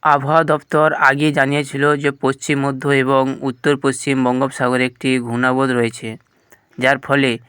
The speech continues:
রবিবার নতুন করে নিম্নচাপ অঞ্চল তৈরি হয়েছে। আগামী চব্বিশ ঘন্টায় এটি নিম্নচাপে ঘনীভূত হতে পারে। হাওয়া অফিস সূত্রের খবর, আগাম সতর্কতা বলাই ছিল। আজ সকালে ঘনীভূত হতে পারে নিম্নচাপ।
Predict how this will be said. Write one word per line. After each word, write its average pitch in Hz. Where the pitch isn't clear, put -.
রবিবার 143
নতুন 135
করে 147
নিম্নচাপ 135
অঞ্চল 135
তৈরি 135
হয়েছে। 120
আগামী 139
চব্বিশ 147
ঘন্টায় 147
এটি 131
নিম্নচাপে 135
ঘনীভূত 131
হতে 127
পারে। 113
হাওয়া 147
অফিস 139
সূত্রের 143
খবর, 123
আগাম 131
সতর্কতা 135
বলাই 127
ছিল। 110
আজ 127
সকালে 143
ঘনীভূত 135
হতে 135
পারে 127
নিম্নচাপ। 117